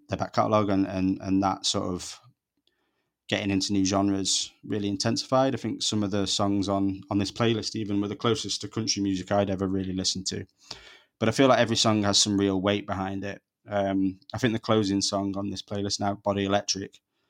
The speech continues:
for example, it has a really country feel, but it's a really powerful song, like, calling for an end to violence against women, um, which you don't always hear as much power in a, in a sort of country song, I suppose.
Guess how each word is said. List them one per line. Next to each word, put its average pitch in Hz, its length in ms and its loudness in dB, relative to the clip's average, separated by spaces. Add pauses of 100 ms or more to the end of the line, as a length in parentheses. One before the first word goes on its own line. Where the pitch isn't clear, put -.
(120)
for 104 100 -4
example, 95 640 -2
it 107 80 -4
has 107 200 2
a 101 60 2
really 101 240 2
country 107 360 0
feel, 120 380 2
but 101 320 -2 (760)
it's 110 260 -2
a 92 60 -8
really 92 200 -4
powerful 95 420 -2
song, 95 520 -2
like, 104 180 -12
calling 95 360 -2
for 98 180 0
an 98 100 2
end 92 300 2
to - 80 -6
violence 95 380 0
against 98 240 -6
women, 123 280 0 (600)
um, 95 500 4
which - 180 -6
you 98 60 -6
don't 98 180 -2
always 92 280 -2
hear 92 280 -2 (380)
as 92 100 -4
much 92 180 -4
power 95 320 2
in 90 100 -2
a, 90 100 -6
in 98 140 0
a 90 40 -2
sort 98 180 -6
of - 60 -16
country 101 280 -4
song, 104 260 -4
I 101 40 -10
suppose. 98 420 -10